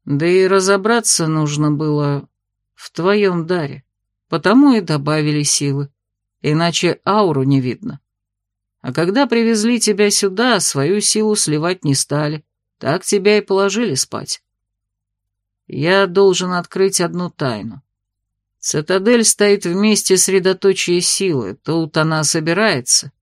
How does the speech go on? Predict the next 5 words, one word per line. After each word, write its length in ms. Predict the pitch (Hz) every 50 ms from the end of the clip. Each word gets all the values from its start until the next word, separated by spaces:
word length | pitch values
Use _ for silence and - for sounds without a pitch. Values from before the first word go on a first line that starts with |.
| _ _ _ _ _ _ _ _ -
и 140 | 135 135
потому 480 | 127 - 147 143 - 170 180 220 254 262
мы 160 | 233 226 220
здесь 340 | 208 170 160 180 190 185 -
сильнее. 640 | - - 180 175 160 139 127 131 135 131 135 143